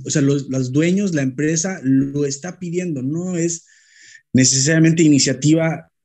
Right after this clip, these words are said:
del área o el departamento de tecnología para que sea más fuerte el hecho de que pueda,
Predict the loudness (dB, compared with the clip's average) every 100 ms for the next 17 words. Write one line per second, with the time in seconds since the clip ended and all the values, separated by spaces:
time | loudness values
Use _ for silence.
0 | -4 2 2 2 0 2 2 0 -4 -2
1 | 0 0 -2 2 2 2 -2 -2 -2 -2
2 | -2 -2 -4 -6 -4 -6 _ -6 -4 -2
3 | -2 -2 -6 -10 -16 _ _ _ 2 2
4 | 0 -2 -4 -4 -16 _ _ _ _ _
5 | _ _ -2 0 0 0 0 -2 -4 -8
6 | -6 -6 -8